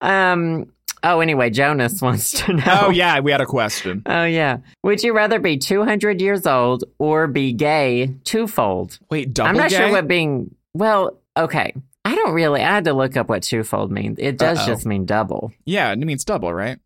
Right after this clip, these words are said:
Speaker 1: I think so. But then if
Speaker 2: Double
Speaker 1: you're
Speaker 2: g-
Speaker 1: gay,
Speaker 2: Double
Speaker 1: wouldn't you
Speaker 2: gay?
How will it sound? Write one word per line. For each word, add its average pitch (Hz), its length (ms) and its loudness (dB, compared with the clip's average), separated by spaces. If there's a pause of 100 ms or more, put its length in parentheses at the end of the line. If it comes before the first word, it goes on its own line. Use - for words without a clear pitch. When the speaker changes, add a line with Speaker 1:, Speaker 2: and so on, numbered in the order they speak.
(140)
Speaker 1:
I 139 100 0
think 196 240 -2
so. 90 360 -4 (160)
But 170 160 0
then - 120 4
if 220 120 4
Speaker 2:
Double 196 100 4
Speaker 1:
you're 180 120 2
Speaker 2:
g- 151 60 -2
Speaker 1:
gay, 170 520 0 (260)
Speaker 2:
Double 156 460 2
Speaker 1:
wouldn't 185 220 2
you 110 40 2
Speaker 2:
gay? 107 340 0